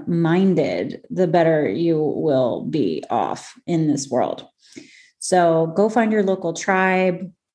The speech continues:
connect, figure out how you guys wanna work together to create food abundance together and share resources together. You know, maybe one friend knows how to can and maybe one friend knows how to make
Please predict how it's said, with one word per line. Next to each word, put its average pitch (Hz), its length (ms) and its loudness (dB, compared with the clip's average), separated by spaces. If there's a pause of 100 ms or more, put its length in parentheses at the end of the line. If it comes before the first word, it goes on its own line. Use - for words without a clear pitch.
(160)
connect, 185 760 -2 (760)
figure 208 280 4
out 190 180 2
how 185 180 2
you 185 260 0
guys 180 340 0
wanna 175 280 -4
work 175 280 0
together 175 600 2
to 160 800 -2 (300)
create 175 400 2
food 170 640 0 (100)
abundance 170 960 -2
together 170 720 0 (480)
and 165 120 0
share 180 680 2
resources 196 640 0
together. 214 600 0 (680)
You 180 100 0
know, 185 220 2
maybe 185 280 4
one 190 300 2
friend 190 240 0
knows 185 160 0
how 185 140 0
to 156 60 -6
can 175 420 -2
and 165 80 0
maybe 170 200 0
one 175 240 0
friend 175 240 -2
knows 175 180 -2
how 180 120 0
to 165 80 0
make 170 300 -2